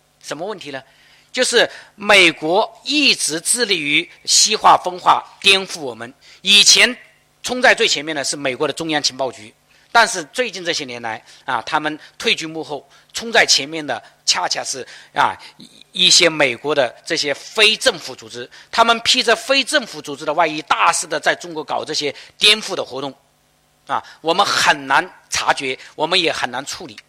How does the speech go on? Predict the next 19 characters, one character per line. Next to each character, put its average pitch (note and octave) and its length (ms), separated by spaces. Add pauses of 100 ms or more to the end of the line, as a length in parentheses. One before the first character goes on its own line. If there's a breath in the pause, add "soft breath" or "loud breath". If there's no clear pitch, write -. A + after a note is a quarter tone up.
(880)
啊， B2+ 140 (680 soft breath)
举 - 160
一 F#3 40
个 A#3+ 80
例 B3+ 120
子， C#3+ 120
最 A#3 120
典 D#3 160
型 D3 120
的， C#3+ 80
前 - 160
面 G#3+ 80
我 F#3+ 40
们 F3+ 80
讲 D#3+ 140
到 E3+ 80
了 D#3+ 80
柴 - 260
静， G#3 240